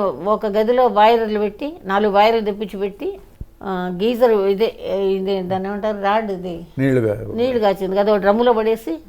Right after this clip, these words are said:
Speaker 1: నాలుగు బాయిలు నీళ్లు పెట్టి ఒక గది నిండా పెట్టాం. కాగి నీళ్ళు కాగినట్టుగా అయితే డ్రమ్ములో పోస్తున్నా, ఉడికి నీళ్ళు ఉడికినట్టు.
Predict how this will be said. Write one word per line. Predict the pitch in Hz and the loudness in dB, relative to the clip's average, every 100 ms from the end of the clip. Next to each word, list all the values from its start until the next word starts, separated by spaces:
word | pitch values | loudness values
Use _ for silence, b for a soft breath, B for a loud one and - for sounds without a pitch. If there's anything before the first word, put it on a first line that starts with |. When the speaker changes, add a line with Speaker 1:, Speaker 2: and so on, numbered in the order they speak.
| - b b - | -20 b b -6
Speaker 1:
నాలుగు | 208 220 233 | 2 4 4
బాయిలు | 220 220 214 | 4 2 0
నీళ్లు | 226 226 | -2 0
పెట్టి | 233 240 | 0 2
ఒక | |
గది | 208 220 | 2 0
నిండా | 214 214 | 0 0
పెట్టాం. | 190 170 151 - - - - - - | -2 -4 -8 -12 -20 -20 -20 -6 4
కాగి | 220 254 | 6 6
నీళ్ళు | 247 233 | 4 2
కాగినట్టుగా | 214 220 226 220 226 | 4 4 2 0 0
అయితే | 214 240 | 0 -2
డ్రమ్ములో | 214 214 226 | -2 0 0
పోస్తున్నా, | 196 202 202 180 175 | 0 -2 -4 -4 -2
ఉడికి | 190 226 | -4 -2
నీళ్ళు | 196 175 160 | -4 -4 -6
ఉడికినట్టు. | 165 156 123 | -8 -10 -12